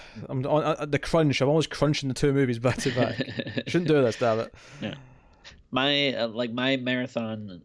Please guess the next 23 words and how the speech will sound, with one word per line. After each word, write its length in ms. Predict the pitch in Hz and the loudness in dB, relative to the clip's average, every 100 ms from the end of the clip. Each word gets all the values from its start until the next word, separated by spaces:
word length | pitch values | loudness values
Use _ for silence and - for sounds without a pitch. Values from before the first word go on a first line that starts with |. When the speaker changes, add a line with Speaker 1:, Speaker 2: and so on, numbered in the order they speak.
| - | -6
Speaker 2:
uh, 400 | 104 101 104 107 107 - - - | -4 -2 -4 -6 -10 -18 -20 -6
you 160 | 123 | -2
know, 80 | 110 | 0
this 240 | 104 107 - | 2 0 2
weekend 400 | 107 113 104 101 | 0 0 -4 -4
was, 320 | 101 101 101 | -6 -6 -6
uh, 240 | 110 110 - | -4 -4 -4
La 220 | - 120 | 0 2
Llorona, 600 | 147 143 131 127 131 135 - - | 4 4 2 0 0 -2 -6 -16
and 80 | - | -6
then, 180 | 117 113 | -4 -2
uh, 440 | 107 110 110 110 64 | 0 2 0 -2 -4
Once 300 | 95 131 131 | -2 -2 -2
Upon 240 | 127 127 | -4 -6
a 40 | |
Time 280 | 117 131 127 | -4 -2 -2
in 80 | 117 | 0
Hollywood, 680 | 117 123 123 117 120 120 120 | 0 0 2 2 2 2 0
Speaker 1:
<laughs> 60 | |
Speaker 2:
and 180 | - 107 | -2 -4
then 280 | 107 107 101 | -4 -4 -2
The 100 | 110 | -2
Intruder. 500 | 107 - 107 82 92 | -2 -2 -2 -2 -4